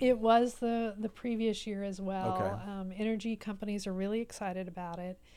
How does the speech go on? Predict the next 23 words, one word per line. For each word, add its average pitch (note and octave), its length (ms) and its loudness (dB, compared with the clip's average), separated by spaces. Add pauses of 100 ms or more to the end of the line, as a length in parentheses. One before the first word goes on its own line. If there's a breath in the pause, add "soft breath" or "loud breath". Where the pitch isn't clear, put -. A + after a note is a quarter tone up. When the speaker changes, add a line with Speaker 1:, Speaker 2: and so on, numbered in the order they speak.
(320 loud breath)
Speaker 1:
It G#3+ 100 2
is, G#3 600 2
again, G#3 320 2
this F#3+ 160 0
is G3 100 -4
one G#3 140 0
of G3 100 -2
the G3 80 0
things G3 320 -4
that G#3+ 80 -2
was A3+ 140 -4
in F#3+ 120 2
my F#3+ 140 0
dad's F#3+ 440 -2
book, G3 440 -2
and F#3 240 -6
they G3+ 140 -4
did F#3+ 240 -4
say F#3+ 420 -4
hydrogen's F#3+ 560 -2
great, G3+ 400 -4
but G3+ 140 -6
expensive, F#3+ 640 -6